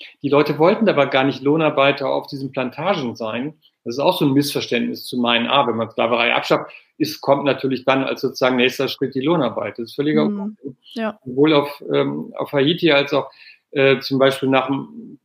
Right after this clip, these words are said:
Speaker 1: amerikanischen Bürgerkrieg achtzehnhundertfünfundsechzig wollten die Leute überhaupt nicht Lohnarbeiter werden,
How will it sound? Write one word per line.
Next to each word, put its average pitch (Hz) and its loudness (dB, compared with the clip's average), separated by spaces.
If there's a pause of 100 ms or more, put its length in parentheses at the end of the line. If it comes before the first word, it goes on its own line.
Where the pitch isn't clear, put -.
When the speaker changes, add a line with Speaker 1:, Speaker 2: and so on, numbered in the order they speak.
(160)
Speaker 1:
amerikanischen 131 -2
Bürgerkrieg 143 2
achtzehnhundertfünfundsechzig 131 -2
wollten 135 2
die 127 -2
Leute 127 0
überhaupt 147 0
nicht 143 -6
Lohnarbeiter 127 -2 (220)
werden, 127 0